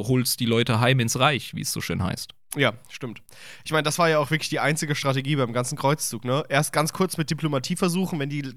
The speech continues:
Speaker 2: leisesten Versuche der Diplomatie auch nur ansatzweise nicht angenommen wurden, muss man's halt mit Gewalt versuchen.
Speaker 1: Du solltest wirklich mal anfangen, die, ähm, Horus Heresy Romane zu lesen. Gerade Horus war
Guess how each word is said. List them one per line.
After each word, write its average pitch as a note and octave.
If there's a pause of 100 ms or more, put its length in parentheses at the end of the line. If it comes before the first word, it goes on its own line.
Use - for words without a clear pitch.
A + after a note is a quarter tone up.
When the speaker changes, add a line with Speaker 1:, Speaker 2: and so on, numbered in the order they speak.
Speaker 2:
leisesten F3
Versuche D#3+
der B2+
Diplomatie C3+ (360)
auch C#3
nur D3+
ansatzweise D3+
nicht C#3
angenommen C3+
wurden, C3
muss B2+
man's B2+
halt B2+
mit -
Gewalt A2
versuchen. G#2 (500)
Speaker 1:
Du A2
solltest G#2+
wirklich A#2
mal G2+
anfangen, G2+
die, G2 (100)
ähm, F2+
Horus A2
Heresy G2
Romane F2+
zu -
lesen. E2+
Gerade G#2
Horus G2+
war F2